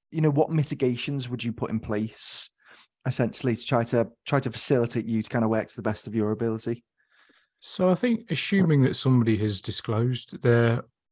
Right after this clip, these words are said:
Speaker 2: you know, they're neurodiverse, and that in itself is, can be a daunting thing. I know for me it was,
Speaker 1: Mm.
Speaker 2: even though, you know, I know it was gonna be fine, and my manager was absolutely,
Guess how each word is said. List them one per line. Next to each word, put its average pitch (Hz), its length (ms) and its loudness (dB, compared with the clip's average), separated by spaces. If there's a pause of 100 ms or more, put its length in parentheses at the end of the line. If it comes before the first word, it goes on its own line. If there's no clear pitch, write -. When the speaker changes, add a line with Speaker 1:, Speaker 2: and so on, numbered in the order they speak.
(300)
Speaker 2:
you 127 120 0
know, 104 200 -2
they're 104 180 0
neurodiverse, 110 920 2
and 110 120 -2
that 123 120 0
in 113 80 -6
itself 120 500 0
is, 123 220 0
can 123 300 -2
be 117 180 0
a 110 40 -2
daunting 120 460 0
thing. 127 240 -2
I 135 60 0
know 113 140 2
for - 120 -4
me 117 200 4
it 123 120 -2
was, 143 380 -2 (440)
Speaker 1:
Mm. 113 280 -2
Speaker 2:
even 117 320 0
though, 104 420 2 (380)
you 123 100 0
know, 90 180 -2
I 101 60 -2
know 104 180 -2
it 101 80 -6
was 107 100 -8
gonna 104 160 -6
be 98 60 -4
fine, 120 340 0
and 101 80 -2
my 101 180 -2
manager 101 220 0
was 98 140 0
absolutely, 113 580 -4